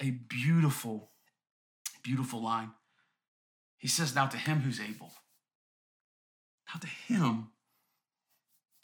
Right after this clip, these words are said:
who is able. Now to him who is able. In other words, God has been working behind the scenes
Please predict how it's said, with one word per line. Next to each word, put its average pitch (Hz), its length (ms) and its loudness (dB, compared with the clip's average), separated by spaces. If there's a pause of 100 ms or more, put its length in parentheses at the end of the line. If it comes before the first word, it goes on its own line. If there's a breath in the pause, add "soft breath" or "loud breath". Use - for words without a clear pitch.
who 143 60 -4
is 120 140 -4
able. 120 400 -4 (1120)
Now 175 140 10
to 151 120 4
him 131 600 6 (1120)
who 202 200 10
is 135 240 6 (140)
able. 127 480 2 (1300 loud breath)
In 208 100 12
other 226 180 12
words, 208 240 10
God 214 340 12
has 220 240 12
been 240 320 8
working 196 480 8
behind 202 720 10
the 254 100 4
scenes 190 840 4